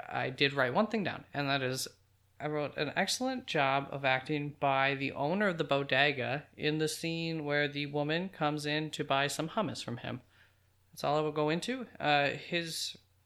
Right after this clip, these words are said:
reaction is humorous, but not over the top humorous, and there's a sense of realism to it. Uh, when you see it, or if you've seen the movie,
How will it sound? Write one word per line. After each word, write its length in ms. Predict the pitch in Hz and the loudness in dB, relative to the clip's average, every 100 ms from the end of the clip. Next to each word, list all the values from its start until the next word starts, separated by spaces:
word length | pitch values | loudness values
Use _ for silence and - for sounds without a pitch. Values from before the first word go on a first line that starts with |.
| _ _ _ _ | _ _ _ _
reaction 760 | 147 151 139 147 - 196 254 240 | -2 2 2 0 -2 0 0 0
is 300 | 143 139 139 - | 0 -2 -6 -10
humorous, 800 | - - - 196 180 208 240 - 165 - _ _ - | -14 -8 -4 -2 0 0 0 -2 -6 -12 _ _ -6
but 100 | 135 | -2
not 260 | 139 143 | 2 2
over 160 | 151 135 | 0 -2
the 120 | 123 | -6
top 340 | 120 165 214 | -2 0 0
humorous, 500 | - 254 247 247 233 | -2 -2 0 0 -2
and 440 | - 165 156 151 143 - - | 0 0 2 0 -4 -8 -6
there's 300 | 156 143 139 | -2 -2 -4
a 80 | 135 | -4
sense 320 | - 139 143 | 0 0 0
of 260 | 131 131 - _ - | -4 -4 -12 _ -12
realism 520 | 143 151 143 123 120 | -2 0 0 0 -2
to 160 | 117 120 | -4 -6
it. 240 | 117 - _ _ _ _ _ _ _ - - | -8 -14 _ _ _ _ _ _ _ -20 -10
Uh, 100 | 120 | -8
when 400 | 127 - 151 156 | -8 -2 0 2
you 120 | 160 | 0
see 280 | 156 - 156 | -2 -4 -2
it, 140 | 175 - | -2 -2
or 200 | 123 113 | -2 -2
if 220 | 127 - | -4 -4
you've 140 | 135 | -6
seen 180 | - 135 | -4 -4
the 60 | 135 | -2
movie, 540 | 135 135 135 135 131 | -4 -4 -4 -4 -8